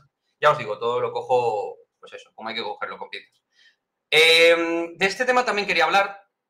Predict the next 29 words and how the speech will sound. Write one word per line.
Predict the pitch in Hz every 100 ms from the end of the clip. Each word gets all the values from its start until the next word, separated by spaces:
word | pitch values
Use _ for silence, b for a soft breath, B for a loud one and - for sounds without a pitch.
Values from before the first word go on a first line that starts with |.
| _ _ _ _ _ _ _ _ _ _
porque | - 139 131
Josep | 135 180
Pedrerol, | 202 180 180 175 180 -
que | 131
hoy | 139
ha | 143
tenido | 139 139
un | 127
día | 131 123 120 113 107 104
récord | 107 151 135 123 - _
de, | 113 110 110 107 101 92 85 76 _ _ _
en | 113 117
su | 120
emisión | 110 139
de | 131
Twitch, | 135 151 - _ _ _ b b b _
la | 127
verdad | 131 127 135 175
es | -
que | 190 175 143 120 107 95 78 -
se | - - - -
ha | 143
descojonado | 170 190 156 170
bastante | 160 147 143 196
del, | 160 127 113 104 85 _ _ _ _ _ _ _ _ _
del | 123 123
personal, | 120 - - 214 -
¿no? | 127 - _ _
Porque | - - 123 117 117 113 -